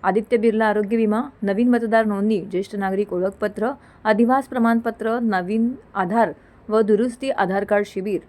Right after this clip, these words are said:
नवीन आधार कार्ड काढणे, आधार कार्डाला मोबाईल नंबर लिंक करणे, आधार कार्डवरील फोटो, पत्ता, फिंगरप्रिंट, ईमेल आयडी अपडेट करणे, तसेच नवीन मतदार नोंदणी, वोटर रजिस्ट्रेशन, नवीन वोटर रजिस्ट्रेशन, पत्ता दुरुस्तीसाठी लागणारे कागदपत्र, पॅन कार्ड, ड्रायव्हिंग लायसन,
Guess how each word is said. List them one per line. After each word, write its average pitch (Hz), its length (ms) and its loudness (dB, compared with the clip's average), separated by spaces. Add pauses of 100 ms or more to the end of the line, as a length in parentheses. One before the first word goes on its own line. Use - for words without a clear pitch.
नवीन 190 260 -2
आधार 190 260 -2
कार्ड 202 220 0
काढणे, 196 400 0 (280)
आधार 214 300 4
कार्डाला 240 380 2
मोबाईल 214 380 2
नंबर 226 280 0
लिंक 202 300 -4
करणे, 185 280 -4 (300)
आधार 190 280 0
कार्डवरील 196 460 0
फोटो, 208 360 -2
पत्ता, 233 500 -2
फिंगरप्रिंट, 220 520 0 (140)
ईमेल 214 240 -2
आयडी 233 260 0 (140)
अपडेट 190 400 -2
करणे, 190 260 -4 (420)
तसेच 254 260 -2
नवीन 233 280 0
मतदार 233 420 0
नोंदणी, 214 520 -2 (260)
वोटर 196 260 0
रजिस्ट्रेशन, 220 760 -4 (380)
नवीन 202 300 2
वोटर 202 280 -2
रजिस्ट्रेशन, 202 600 -4
पत्ता 208 360 -4
दुरुस्तीसाठी 214 600 -2
लागणारे 196 340 -2
कागदपत्र, 190 720 -4
पॅन 175 300 -4
कार्ड, 165 280 -2
ड्रायव्हिंग 170 380 -2
लायसन, 214 420 -2